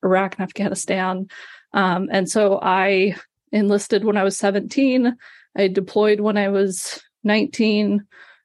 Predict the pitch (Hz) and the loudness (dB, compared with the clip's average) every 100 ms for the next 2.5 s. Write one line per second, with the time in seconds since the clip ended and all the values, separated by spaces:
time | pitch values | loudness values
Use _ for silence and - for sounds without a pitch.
0 | _ 190 180 185 185 190 190 185 180 196 | _ -2 0 0 -4 -4 -2 0 0 0
1 | 196 196 202 196 190 190 185 196 190 196 | 2 2 0 0 2 0 0 -2 0 0
2 | 196 196 202 202 208 | 0 0 0 0 -2